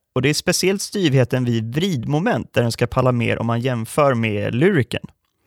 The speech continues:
Då pratar vi alltså om hur de två olika benen vrider sig mot varandra när du åker. Där ska Zeb vara hela tjugo procent stelare än Lyricen. Men den ska inte vara allt för stel överallt. Det kan påverka åkningen negativt. Den måste ha lite svaj, så att säga.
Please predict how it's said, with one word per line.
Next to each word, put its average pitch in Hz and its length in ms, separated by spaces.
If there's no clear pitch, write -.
Då 135 100
pratar 143 320
vi 127 60
alltså 123 220
om 120 80
hur 120 160
de 117 160
två - 280
olika 127 340
benen 123 500
vrider 160 420
sig 117 160
mot 110 240
varandra 98 360
när 101 120
du 123 60
åker. 143 480
Där 160 240
ska 156 160
Zeb 139 280
vara 131 180
hela 123 240
tjugo 180 760
procent 127 380
stelare 123 460
än 117 260
Lyricen. 135 460
Men 147 320
den 131 200
ska - 120
inte 139 180
vara 135 160
allt 131 260
för - 120
stel 135 420
överallt. 123 720
Det 120 120
kan 127 160
påverka 127 400
åkningen 120 440
negativt. 135 760
Den 120 120
måste 147 340
ha 147 60
lite 151 680
svaj, - 440
så - 140
att - 80
säga. - 280